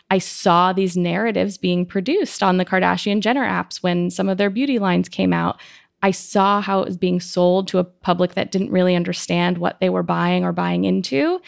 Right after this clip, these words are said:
where the standards that they were buying into and performing were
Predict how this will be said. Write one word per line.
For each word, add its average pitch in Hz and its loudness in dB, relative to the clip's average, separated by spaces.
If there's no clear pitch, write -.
where 190 2
the 180 -2
standards 185 0
that 202 -2
they 196 2
were 185 0
buying 202 0
into 226 -2
and 180 0
performing 190 0
were 170 -2